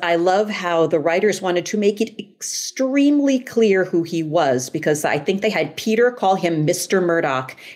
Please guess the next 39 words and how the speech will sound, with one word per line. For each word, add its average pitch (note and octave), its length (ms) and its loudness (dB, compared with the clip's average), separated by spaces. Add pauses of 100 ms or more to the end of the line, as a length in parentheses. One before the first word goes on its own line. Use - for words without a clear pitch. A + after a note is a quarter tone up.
and E3+ 140 2
then E3+ 100 2
they E3+ 80 0
had E3+ 300 -4
Aunt D#3 220 -2
May D#3 160 0
call C#3 200 -2
him C#3 340 0
Matt. - 440 -6 (360)
So E3+ 200 0
it's D#3+ 160 0
like, D#3 360 -2
seriously, F#3+ 760 0
we F3 180 2
are E3+ 60 2
hitting G#3+ 320 0
you F#3+ 140 4
on F3 100 0
the E3 80 0
head D#3+ 200 -2
with D3+ 120 -2
this D#3 160 -2
brick E3 300 -4
that - 180 -2
he D3 120 -4
just C#3+ 440 -4
caught, B2 440 -2 (420)
that - 280 -2
this F3 300 0
is E3 220 2
Matt D3+ 420 -2
Murdock, C#3+ 540 0
the D3 120 -2
blind C#3 480 -2
guy C#3 240 0
who D3 120 -2
can C#3+ 340 0
sense C#3 360 -2
things. - 260 -6